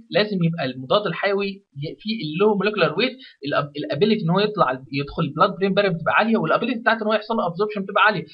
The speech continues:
عندي مثال مثلا مضاد حيوي اسمه الفانكومايسين. الفانكومايسين ده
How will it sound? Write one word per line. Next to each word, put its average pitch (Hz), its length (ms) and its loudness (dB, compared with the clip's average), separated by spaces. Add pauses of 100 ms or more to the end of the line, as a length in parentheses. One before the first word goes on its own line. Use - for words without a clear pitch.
(200)
عندي 254 220 0
مثال 214 260 0
مثلا 226 200 0
مضاد 185 320 0
حيوي 202 220 0
اسمه 208 200 -2
الفانكومايسين. 170 720 2
الفانكومايسين 220 500 0
ده 226 180 4